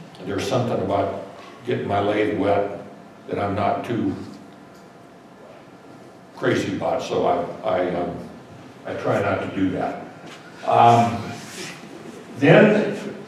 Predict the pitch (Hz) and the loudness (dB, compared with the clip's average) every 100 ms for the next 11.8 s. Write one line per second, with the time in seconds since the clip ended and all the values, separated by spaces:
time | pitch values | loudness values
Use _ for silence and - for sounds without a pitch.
0 | - - - 131 143 156 160 156 139 135 | -16 -10 4 6 10 10 8 10 12 12
1 | 135 135 - - - - - - - - | 12 6 2 -4 -8 -14 -18 -20 -18 2
2 | 165 165 185 - - - - - - - | 6 6 4 -2 -10 -12 -14 -18 -20 -8
3 | 113 110 - 123 117 - 135 147 160 170 | -4 -2 4 6 6 4 2 6 6 6
4 | - - - - - - - - 110 113 | 4 -4 -10 -16 -18 -20 -20 -10 -2 2
5 | 110 110 107 101 104 - - - - - | 2 2 -2 -4 -10 -14 -18 -20 -20 -20
6 | - - - - - - 135 143 143 143 | -20 -20 -20 -20 -10 2 6 8 8 8
7 | - - - - - - - - - 113 | 8 8 2 -6 -10 -16 -12 -12 -8 -2
8 | 104 101 98 98 92 92 92 - - - | 0 0 0 0 -2 -6 -8 -14 -18 -20
9 | - - - - - - - - - 135 | -20 -20 -18 -18 -16 -12 -10 -4 6 10
10 | 143 143 143 - - - - - - - | 10 8 4 -2 -8 -12 -14 -18 -20 -18
11 | - - 117 117 117 117 - 113 | -2 4 6 6 6 2 0 -6